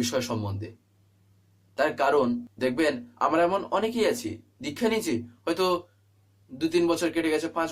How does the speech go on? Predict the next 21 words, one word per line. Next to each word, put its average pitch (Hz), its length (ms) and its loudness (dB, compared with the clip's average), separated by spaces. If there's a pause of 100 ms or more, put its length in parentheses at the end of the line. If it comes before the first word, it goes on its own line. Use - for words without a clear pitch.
বছর, 156 220 -6 (220)
দশ 185 100 2 (100)
বছর, 165 200 -2 (200)
কুড়ি 107 240 -4
বছরও 160 300 -4
হয়ে 175 140 -2
থাকতে 165 180 -6
পারে, 147 180 -4
কেটে 233 220 -2
গেছে। - 180 -4 (760)
এখনো 196 360 2 (100)
আমি 196 160 0 (460)
সেই 220 280 2 (580)
ব্যাপারটাকে 220 460 0
আমি 208 100 -2 (100)
অনুভব 190 320 0
করার 208 240 -2
ক-, 175 220 4
কোনোদিনও 214 440 -4
চেষ্টা 160 200 -4
করিনি 113 180 -4